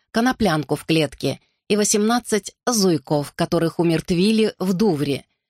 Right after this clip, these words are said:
Птичек подавали к столу королевы по шесть штук за раз. Анне они очень понравились, и она заверила леди Лайл,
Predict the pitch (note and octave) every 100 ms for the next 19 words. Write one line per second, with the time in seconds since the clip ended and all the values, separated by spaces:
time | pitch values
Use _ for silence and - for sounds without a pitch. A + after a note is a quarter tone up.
0 | _ _ _ - - G#3+ F#3+ - - F#3
1 | E3+ E3 E3+ E3 - - F3 F3 - E3
2 | E3+ G#3 G#3 F3+ - F3+ F3 G#3+ A#3+ -
3 | - - F3+ D#3+ E3+ D#3+ C#3+ - - -
4 | _ _ _ _ - A3+ C4 A#3 F#3 E3+
5 | - F#3+ G3 G3 - - G3 - G3+ A3+
6 | A#3+ C4+ A#3+ D3+ B2 - - _ _ _
7 | F#3 F#3+ F#3+ E3+ F3+ F#3+ F3 E3 E3+ E3+
8 | E3 E3 F#3 A#3 A3+ D#3+